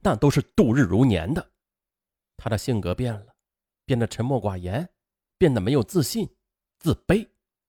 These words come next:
他根本就不想像别的同学那样，嗯，高考，然后再考大学。他只想早点逃离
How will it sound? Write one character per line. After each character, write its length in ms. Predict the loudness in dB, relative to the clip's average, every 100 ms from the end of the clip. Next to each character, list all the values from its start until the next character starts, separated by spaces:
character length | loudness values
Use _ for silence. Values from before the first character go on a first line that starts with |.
| _ _ _ _
他 80 | -2 0
根 240 | 4 6 6
本 120 | 2
就 140 | 2
不 300 | 0 2 4
想 440 | 4 2 2 0 0
像 180 | 0 2
别 160 | 4 4
的 80 |
同 180 | 4 2
学 120 | 2
那 100 | 2
样， 180 | 4 2 0 -4
嗯， 120 | -4
高 220 | 0 2 2
考， 480 | 0 2 2 0 _
然 140 | -2
后 220 | 2 0 0 _
再 80 | -4
考 180 | -2 -4
大 160 | -4
学。 440 | -6 -6 -6 -6 _ _ _ _ _ _ _ _ _ -8
他 100 | -6
只 220 | 0 2
想 240 | 2 -2 -4 _ _ _
早 260 | 0 2 2
点 180 | 2 0
逃 280 | -4 -2 0
离 280 | 0 0